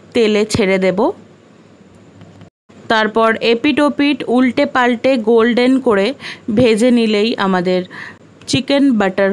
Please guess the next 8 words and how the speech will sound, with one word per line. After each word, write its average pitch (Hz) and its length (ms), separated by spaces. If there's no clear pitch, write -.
ফ্রাই 190 240
একদম 196 320
রেডি। 175 280
আশা 269 260
করছি 269 300
আজকের 247 400
এই 254 160
recipe 214 340